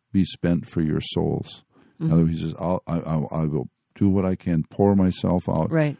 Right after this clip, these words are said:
Speaker 1: for you, for your soul, for your spiritual well-being." Then he says, "Though the more abundantly I love you, the less I am loved."
Speaker 2: Yeah.
Speaker 1: In other words,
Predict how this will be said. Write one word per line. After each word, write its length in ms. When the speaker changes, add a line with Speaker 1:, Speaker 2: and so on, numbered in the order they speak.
Speaker 1:
for 240
you, 480
for 180
your 180
soul, 460
for 160
your 280
spiritual 580
well-being." 640
Then 200
he 120
says, 380
"Though 340
the 160
more 460
abundantly 760
I 160
love 340
you, 380
the 100
less 400
I 120
am 180
loved." 360
Speaker 2:
Yeah. 280
Speaker 1:
In 80
other 240
words, 440